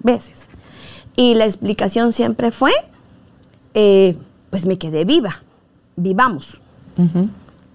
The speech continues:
Speaker 1: Y entonces cada vez vivía con más intensidad y con más pasión. Esta vez, claramente, la respuesta era,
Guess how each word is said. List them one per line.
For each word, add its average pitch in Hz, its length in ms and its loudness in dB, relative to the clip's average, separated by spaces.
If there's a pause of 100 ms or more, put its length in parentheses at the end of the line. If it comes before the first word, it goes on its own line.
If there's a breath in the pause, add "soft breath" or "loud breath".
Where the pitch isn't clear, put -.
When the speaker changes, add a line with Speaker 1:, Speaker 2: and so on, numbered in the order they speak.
(140)
Speaker 1:
Y 302 100 4
entonces 233 300 -2
cada 247 280 -2
vez 233 180 0
vivía 233 400 0
con 185 340 0
más 180 200 2
intensidad 196 680 -2
y 320 60 -6
con 175 260 -4
más 185 180 -4
pasión. 330 320 -6 (1500)
Esta 202 400 -4
vez, 208 360 0
claramente, 208 880 0 (360)
la 196 160 2
respuesta 190 580 0
era, 214 380 2